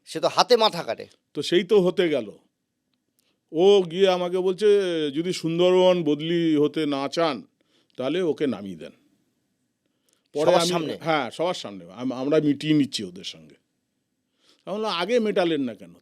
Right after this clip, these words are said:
Speaker 2: থানায় যাওয়ার পর পুলিশ আসবে, আপনি তারপরে মেটাবেন, এটা তো ঠিক না।" যাই হোক, দু কথা এক কথা হয়, ও নিজে গাড়ি থেকে ওকে নামিয়ে নিচ্ছে।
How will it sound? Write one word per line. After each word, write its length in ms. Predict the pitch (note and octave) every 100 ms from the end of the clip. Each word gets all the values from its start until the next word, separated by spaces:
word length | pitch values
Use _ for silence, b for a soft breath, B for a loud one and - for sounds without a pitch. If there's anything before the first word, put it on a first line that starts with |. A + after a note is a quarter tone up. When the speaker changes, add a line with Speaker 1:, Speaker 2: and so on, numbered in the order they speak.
| _
Speaker 2:
থানায় 400 | A#2+ D#3 G3 G3+
যাওয়ার 360 | F3 F3 G3
পর 460 | E3+ G3+ F3 D3+ C#3 _ -
পুলিশ 320 | E3 F#3 E3+
আসবে, 540 | F3 D#3 E3+ C#3+ C3 - _ _ _ _ -
আপনি 360 | C3+ C#3 D#3+
তারপরে 360 | D#3+ D3+ D#3+ E3+
মেটাবেন, 480 | E3 D#3+ D3+ C#3+ C3
এটা 240 | D3+ E3+
তো 160 | E3 E3+
ঠিক 260 | - D3
না।" 260 | C3 - _ _ _ _ _ _ _ _ _
যাই 160 | F3 A#3+
হোক, 100 | G#3+
দু 160 | E3
কথা 300 | E3+ F3+ F#3+
এক 80 | F3 E3+
কথা 180 | F3+
হয়, 100 | G3
ও 220 | A#3 D#3+ E3+
নিজে 320 | D#3+ D#3 G3
গাড়ি 220 | D#3 C3+
থেকে 200 | B2+ E3+
ওকে 200 | D#3+ D#3+
নামিয়ে 280 | D#3+ F#2+ E2
নিচ্ছে। 380 | E2+ - -